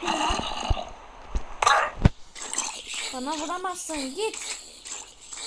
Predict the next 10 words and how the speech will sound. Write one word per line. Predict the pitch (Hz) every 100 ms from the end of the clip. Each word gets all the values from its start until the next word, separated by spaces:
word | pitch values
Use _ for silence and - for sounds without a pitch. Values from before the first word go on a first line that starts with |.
| - - - - -
Bu | 285 277
kim | 392 349
lan? | 302 349 453 - - - 359 - - - - - - - - - - - - - - - - - - - - - - - - - - - - - - - - - - - - - -
Hasan | 233 - 359
öğretmen | 403 392 302 285 285 262
o |
sanırım. | 247 254 240 220 214 - - - - - - - - - - - - - - - - - - -
Bir | 247
git | 277 370 - 247
ya. | 233 202 190